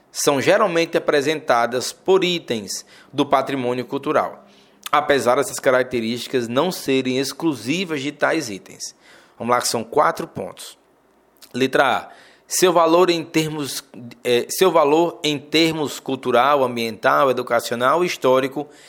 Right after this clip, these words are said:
é improvável de ser totalmente refletido em valor financeiro baseado em preços de mercado. Letra B. Obrigações legais e ou estatutárias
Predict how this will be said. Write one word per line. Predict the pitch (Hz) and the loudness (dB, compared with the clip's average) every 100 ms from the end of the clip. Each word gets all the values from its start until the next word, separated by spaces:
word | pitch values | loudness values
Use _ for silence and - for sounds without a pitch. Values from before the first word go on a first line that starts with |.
| - - - | -20 -14 -2
é | 156 | 0
improvável | 160 226 233 202 175 131 143 165 160 | 0 -4 0 2 2 4 2 2 0
de | 147 135 | -6 -6
ser | - 151 151 | -2 -2 -2
totalmente | - 160 160 151 127 143 139 | 2 2 4 2 2 -4 -4
refletido | 135 135 131 117 131 135 135 | -6 -4 -2 -2 -2 -4 -2
em | |
valor | 123 120 135 | 2 4 4
financeiro | 156 135 117 - 147 143 | 0 -4 -6 -4 -2 -2
baseado | 123 120 110 139 147 | 2 0 2 2 2
em | 131 117 | 0 -8
preços | - 165 170 160 | -2 -2 -2 -6
de | |
mercado. | 170 165 - 110 92 87 - _ _ _ _ _ | -4 -4 0 0 0 -4 -20 _ _ _ _ _
Letra | - 117 117 120 | -4 0 2 2
B. | 117 110 127 - - _ _ - | 2 2 0 -4 -16 _ _ -6
Obrigações | - 151 165 160 151 - 175 165 | 0 2 4 4 2 2 0 2
legais | 175 123 127 139 123 113 139 | 0 2 2 2 0 -2 0
e | |
ou | 175 156 165 | 4 4 2
estatutárias | - 123 - - 113 113 139 - | 2 -2 -2 0 2 2 0 -6